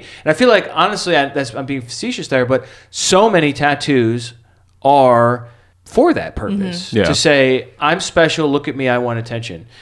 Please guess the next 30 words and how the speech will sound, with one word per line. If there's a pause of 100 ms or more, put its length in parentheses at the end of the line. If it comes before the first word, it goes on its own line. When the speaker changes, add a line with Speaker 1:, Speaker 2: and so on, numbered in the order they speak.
(180)
Speaker 1:
And
I
think
we've
seen
this
in
the
realm
of
piercings
as
well,
where,
p-,
like,
you
can (100)
search
for
some
of
these
images (280)
where
you'll
see (380)
somebody
just
went